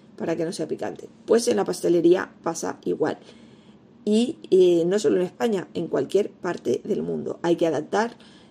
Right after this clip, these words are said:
la, las elaboraciones, las comidas al país, al lugar donde estemos en sí.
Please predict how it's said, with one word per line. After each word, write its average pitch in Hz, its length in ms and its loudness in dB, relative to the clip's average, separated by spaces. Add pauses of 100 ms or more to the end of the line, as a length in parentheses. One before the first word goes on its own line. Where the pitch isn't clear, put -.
la, 170 720 2
las 165 440 2
elaboraciones, 202 720 2
las - 180 -4
comidas 190 520 -4 (120)
al 185 360 0
país, 170 560 -4 (240)
al 165 580 2
lugar 214 280 0
donde 208 160 2
estemos 202 540 0
en 175 160 -2
sí. 226 340 -4